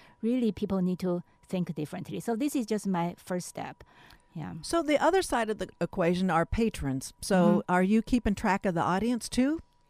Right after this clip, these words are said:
Speaker 2: Who's coming?
Speaker 1: Yeah, I mean, we, we hope to, to, uh, to attract a lot of people. So, yeah. I,
Speaker 2: So
Speaker 1: I
Speaker 2: Asian support of Asian enterprises.
Speaker 1: Oh, definitely. But again, I wanna go beyond that.
Speaker 2: Right.
Speaker 1: Right. That's why I talk ab-,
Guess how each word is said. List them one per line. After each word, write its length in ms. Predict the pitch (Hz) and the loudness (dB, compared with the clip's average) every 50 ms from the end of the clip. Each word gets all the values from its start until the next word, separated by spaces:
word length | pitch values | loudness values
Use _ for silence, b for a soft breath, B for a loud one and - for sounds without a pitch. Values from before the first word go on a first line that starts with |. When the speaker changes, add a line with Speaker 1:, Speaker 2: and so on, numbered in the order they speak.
| _ - | _ -2
Speaker 2:
Who's 160 | 208 202 - | -2 -2 0
coming? 420 | - 220 208 208 247 285 320 320 - _ _ _ _ _ b b b b b - _ | 2 2 2 2 2 0 -2 -6 -12 _ _ _ _ _ b b b b b -20 _
Speaker 1:
Yeah, 260 | 277 247 254 320 415 466 466 | -2 2 4 4 4 2 2
I 160 | 349 226 214 214 | 0 2 4 6
mean, 240 | 220 233 240 240 | 8 8 8 8
we, 200 | 226 226 226 233 | 10 10 10 10
we 160 | 233 220 214 214 | 8 8 4 4
hope 320 | - - 320 330 311 - | 6 6 6 4 4 2
to, 320 | - 208 220 214 208 202 | 2 4 4 6 4 2
to, 140 | - - 208 | 2 0 0
uh, 340 | 202 180 180 180 - 202 190 185 185 - | 2 2 2 0 -2 -4 -6 -8 -14 -14
to 180 | - - 180 190 | -6 -4 -2 -2
attract 480 | 180 170 - - 180 165 175 190 - | -2 -2 -2 -2 -2 -2 -2 -2 -4
a 80 | - 180 | -6 -6
lot 240 | 170 165 165 180 202 | -4 -4 -4 -4 -4
of 100 | 214 - | -6 -6
people. 520 | - 190 165 - 170 175 175 180 190 - B B B B B B B B | -6 -8 -6 -4 -2 -2 -2 -2 -2 -4 B B B B B B B B
So, 680 | B - - - 190 185 175 175 170 170 170 175 202 - 330 | B -14 -6 -4 -2 0 0 0 0 0 -2 -2 -6 -8 -8
yeah. 340 | 226 240 262 214 165 170 185 - | -4 -2 0 0 0 -2 -4 -4
I, 160 | 185 175 170 - | -4 -4 -4 2
Speaker 2:
So 120 | - 214 202 | 4 4 6
Speaker 1:
I 20 | - | 8
Speaker 2:
Asian 320 | 220 226 240 233 226 214 | 8 6 6 6 2 0
support 400 | - - 214 - - 226 214 208 - | 0 -2 -4 -2 0 -2 -2 0 -2
of 120 | 156 147 | -2 0
Asian 400 | 151 151 151 147 147 147 147 147 b b b b b _ _ | 0 0 0 -2 -2 -4 -4 -6 b b b b b _ _
enterprises. 440 | - 180 165 156 - 147 120 117 - - | 0 0 0 0 -2 -4 -6 -4 2 2
Speaker 1:
Oh, 120 | 349 320 - - | 2 2 2 2
definitely. 480 | 320 339 370 - 339 269 220 - 220 196 | 0 0 2 2 2 0 2 2 0 0
But 240 | - 247 233 - | 2 2 0 2
again, 400 | 233 202 - 247 247 220 190 190 - | 0 -4 -2 0 0 0 0 -2 -4
I 100 | - 196 | -4 -2
wanna 260 | 208 208 202 196 185 | -2 0 0 -2 -2
go 160 | - - 180 175 | -2 -4 -4 -4
beyond 460 | - 156 - 170 175 170 180 175 175 | -4 -6 -8 -8 -8 -8 -10 -12 -12
that. 200 | 220 208 175 - - _ _ _ | -14 -16 -18 -18 -20 _ _ _
Speaker 2:
Right. 280 | 170 165 147 131 - - 156 | 2 2 2 0 -2 -6 -6
Speaker 1:
Right. 240 | 175 - - 185 | -6 -6 -6 -4
That's 160 | 175 180 170 - | -6 -6 -2 0
why 140 | 185 170 | 0 0
I 60 | 160 165 | 0 0
talk 240 | 175 165 170 - | -2 -6 -6 -6
ab-, 120 | 175 165 | -6 -8